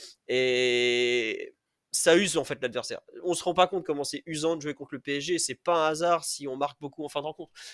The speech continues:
Par exemple, euh, Reims nous avait mis sous l'eau en une mi-temps chez eux. On avait ouvert le score très vite, mais ils nous avaient vraiment essorés pendant une mi-temps en nous pressant très fort. Mais à la cinquante-cinquième, ils ont explosé et ça a fini à trois zéro parce que, bah, tu peux pas tenir au bout d'un moment, euh, Mbappé, Dembélé, Barcola, tout ça,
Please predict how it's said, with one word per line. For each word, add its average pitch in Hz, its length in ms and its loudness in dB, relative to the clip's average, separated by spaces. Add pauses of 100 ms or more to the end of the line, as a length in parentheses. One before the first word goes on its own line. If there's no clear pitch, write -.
(240)
Par 127 120 8
exemple, 165 420 2
euh, 131 520 4
Reims 180 500 0
nous 127 220 -12
avait 120 440 -2
mis 151 160 -8
sous - 240 -4
l'eau 180 180 4
en 147 100 -2
une 147 200 -8
mi-temps 156 340 -2
chez 135 320 -4
eux. 240 200 0 (480)
On 143 120 -2
avait 180 100 2
ouvert 202 220 2
le 202 40 0
score 196 220 -2
très 190 160 2
vite, 196 200 -2
mais 147 100 -6
ils 135 40 -8
nous 135 140 -4
avaient 135 140 -2
vraiment 156 320 -2
essorés 180 400 2
pendant 151 180 -4
une 139 140 -6
mi-temps 143 380 -4
en 135 80 -10
nous 131 100 -10
pressant 139 380 -6
très 151 200 -2
fort. 147 300 0 (480)
Mais 131 100 0
à 135 60 4
la 139 100 4
cinquante-cinquième, 139 720 -4
ils 127 100 -6
ont 131 100 -6
explosé 143 560 -2
et - 20 2
ça 131 160 -2
a 123 40 -2
fini 135 220 -10
à 135 80 -2
trois 135 220 -2
zéro 139 320 2
parce 131 200 -2
que, 131 100 -6
bah, 113 200 -2
tu - 160 -12
peux 131 140 -10
pas 160 120 2
tenir 151 380 -2
au 135 60 -2
bout 135 100 -10
d'un 135 140 0
moment, 147 460 4
euh, 123 720 2
Mbappé, 135 720 0
Dembélé, 131 680 0
Barcola, 131 540 0
tout 131 120 -16
ça, 156 300 2